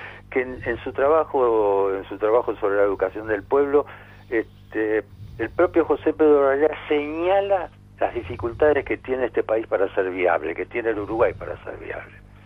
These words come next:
Y señala las posibilidades agresivas de Brasil, las posibilidades agresivas de Inglater-, de, perdón, de, de Argentina, y a su vez el predominio de las potencias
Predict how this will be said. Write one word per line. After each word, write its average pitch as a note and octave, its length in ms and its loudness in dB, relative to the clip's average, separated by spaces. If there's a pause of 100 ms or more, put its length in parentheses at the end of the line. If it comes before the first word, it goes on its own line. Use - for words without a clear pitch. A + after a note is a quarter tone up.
(440)
Y - 160 -14
señala B2 540 0 (920)
las - 140 2
posibilidades B2+ 720 0
agresivas A2 640 -2
de F2 120 -2
Brasil, A#2+ 500 -4
las G#2+ 120 -4
posibilidades B2 540 0
agresivas G#2+ 540 0
de G#2 80 -2
Inglater-, G2+ 400 -2 (100)
de, F#2 220 2
perdón, F#2 440 0
de, F2 200 -6 (460)
de - 340 -10
Argentina, D3 680 -4 (1000)
y D#3 100 2
a D#3+ 140 -2
su F3+ 100 0
vez A#3 240 4 (800)
el B2+ 120 -6
predominio E3 880 2
de C#3 100 4
las A2 100 -6
potencias A#2 580 -2